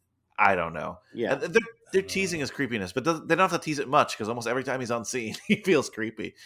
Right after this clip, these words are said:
Speaker 2: Yeah. Yep. Yep. We're, like, all over the place on this, but that's
Speaker 1: That's
Speaker 2: kind of the
Speaker 1: fine.
Speaker 2: only way we'll be able to do this, because if we went, like, scene by scene, and believe me, we could, we could do an entire series just on this movie.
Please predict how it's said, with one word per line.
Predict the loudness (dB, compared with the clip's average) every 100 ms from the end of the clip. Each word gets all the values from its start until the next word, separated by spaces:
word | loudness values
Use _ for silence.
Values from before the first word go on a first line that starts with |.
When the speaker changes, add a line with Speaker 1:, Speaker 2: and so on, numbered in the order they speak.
| -18 -2
Speaker 2:
Yeah. | 6 6 6 0 -16 _
Yep. | -4 0 0 -2
Yep. | -6 -6 -8 _ _
We're, | 2 2 2
like, | 2 0 0 0
all | 2 4 4
over | 0 0 -2
the | -4
place | -4 -4 -4 -6
on | -6
this, | -6 -8 -10
but | -4 -4 -4 -6
that's | -4 -4 -4
Speaker 1:
That's | -6
Speaker 2:
kind | -4 -2
of |
the | 0
Speaker 1:
fine. | 0
Speaker 2:
only | 0 -2
way | 0 -2
we'll | -2 -4
be | -2 -2
able | -2 -2
to | -2
do | -2 0
this, | 0 -2 -6
because | -12 -10 -10 -10 -16 _ _
if | 0 0 -2
we | 0 0
went, | 0 0 0 -4 _ _ _ _ -10
like, | -2 -2 0
scene | -4 -4 -2 -2
by | 0 -2
scene, | -4 -6 -4 -4 -6
and | -10
believe | -8 -4 -4 -4
me, | -4
we | -4 -8
could, | -6 -4 -4 -4
we | -4
could | -4
do | -2 -2
an | -2
entire | -4 -4 -2 -2
series | -4 -8 -4 -4 -4 -8
just | -8 -8
on | -8 -8
this | -4
movie. | -2 0 -2 -6